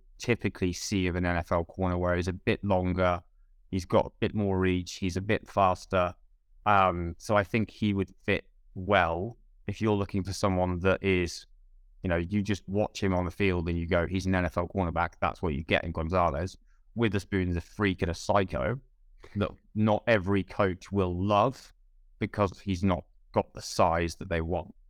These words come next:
Um, so Gonzalez is definitely there. The other corner that I think is worth thinking about, I don't think a lot of people are talking about right now, is D J Turner in Michigan, who is similar in size to Witherspoon, but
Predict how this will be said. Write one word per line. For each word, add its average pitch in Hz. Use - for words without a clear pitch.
Um, 82
so 90
Gonzalez 98
is 92
definitely 90
there. 92
The 120
other 120
corner 107
that 90
I 92
think 87
is 85
worth 92
thinking 101
about, 95
I -
don't 95
think 92
a 90
lot 92
of -
people 82
are 82
talking 110
about 107
right 101
now, 104
is 92
D 107
J 90
Turner 101
in 87
Michigan, 110
who 98
is 90
similar 113
in 98
size 98
to 92
Witherspoon, 139
but -